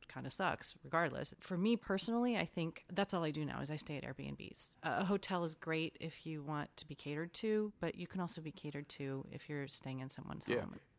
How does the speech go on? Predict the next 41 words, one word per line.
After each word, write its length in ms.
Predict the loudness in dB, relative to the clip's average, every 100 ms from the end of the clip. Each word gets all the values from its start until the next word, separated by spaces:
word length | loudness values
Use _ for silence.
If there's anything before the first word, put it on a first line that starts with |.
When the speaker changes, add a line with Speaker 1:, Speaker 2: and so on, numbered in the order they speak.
| _ _ _ _
Speaker 2:
You 200 | 6 12
were 160 | 12 12
not 220 | 12 12
making 320 | 10 6 4
money 300 | 6 6 6
for 480 | 2 2 2 4 0 -4 -2
discretionary. 800 | 4 6 8 6 6 6 4 4
You 120 | 8
were, 180 | 10 10 8
this 180 | 8 10
was 100 | 12
survival. 600 | 12 12 12 10 8 -2 -14 -10 2
Speaker 1:
I 80 | 4
get 240 | 6 6
the 80 | 4
guy 400 | 4 8 8 8
that 160 | 6
owns 220 | 4 4 2
the 100 | -2
ten-unit 640 | 0 2 4 4 2 2
building 540 | 0 0 2 2 0 -2 -4
and 360 | -2 0 0 -2
he's 720 | -6 -4 -2 -2 -2 -2 -6 -18 -12 -2
renting 420 | 6 6 6 4
it 80 | 6
out 160 | 6 6
on 120 | 2
Airbnb 840 | 2 2 4 4 2 2 2 2
and 240 | 2 0 -2 -8 -20 -20 -12
is 180 | -4 2
making 340 | 4 6 4 4
more 140 | 4
money 240 | 4 4
than 120 | 4 2
if 140 | -2
he 100 | -4
would 120 | -2
have 160 | -2 -2
regular 320 | -2 -2 -4
tenants. 480 | -2 -2 0 -2 -2
I 120 | -4